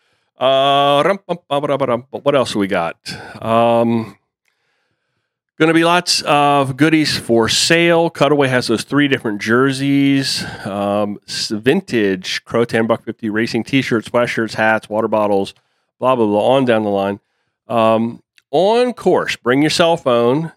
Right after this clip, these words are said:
Cell phone service is actually pretty good. And if you need to do it, Matt in his email sent you the race director's phone number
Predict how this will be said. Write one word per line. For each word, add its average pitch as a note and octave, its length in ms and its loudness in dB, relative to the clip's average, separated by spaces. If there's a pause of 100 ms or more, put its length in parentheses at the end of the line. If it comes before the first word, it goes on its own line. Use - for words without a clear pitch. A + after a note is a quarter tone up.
(120)
Cell C3+ 280 0
phone C#3+ 300 0
service C#3+ 420 0
is F3 380 0
actually F#3 340 0
pretty D#3 300 -2
good. A#2+ 640 2 (480)
And A#2 640 2
if D#3 260 0
you E3 140 0
need D#3 260 2
to B2 80 0
do D3 240 0
it, G#2 220 -2
Matt A#2 360 -2
in C#3 200 0
his B2 180 -2
email A#2+ 380 0
sent C3 420 -2
you G2+ 320 -2 (220)
the G#2+ 180 -2
race G#2 220 -4
director's C3+ 360 -6
phone C#3 220 -2
number G2+ 420 -2